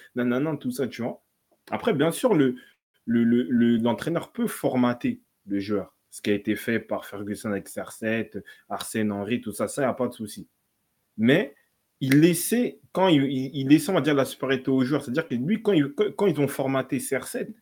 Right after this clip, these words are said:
quand ils ont formaté Henry, c'était dans le but de dire que voilà, eux, lui, c'est notre meilleur joueur, on va jouer pour lui, il va nous faire gagner, tu vois.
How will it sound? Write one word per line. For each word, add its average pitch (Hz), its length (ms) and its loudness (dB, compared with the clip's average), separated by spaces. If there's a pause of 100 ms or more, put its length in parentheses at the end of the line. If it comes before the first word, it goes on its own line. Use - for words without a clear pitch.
(160)
quand 170 100 2
ils 143 60 2
ont 135 60 2
formaté 127 460 -2
Henry, 143 340 -4 (240)
c'était - 160 -4
dans 117 140 4
le 123 80 2
but 165 140 -2
de 123 120 2
dire 123 260 0
que - 80 -6
voilà, 117 380 0 (720)
eux, 143 80 8 (140)
lui, 139 180 2
c'est 143 140 0
notre 117 240 2
meilleur 113 220 0
joueur, 147 340 -2 (100)
on 110 100 -2
va 113 140 0
jouer 110 180 0
pour 110 220 -4
lui, 147 260 4
il 110 120 -2
va 110 80 0
nous 110 140 2
faire 104 200 -8
gagner, 101 340 0 (520)
tu - 100 -12
vois. 98 240 -8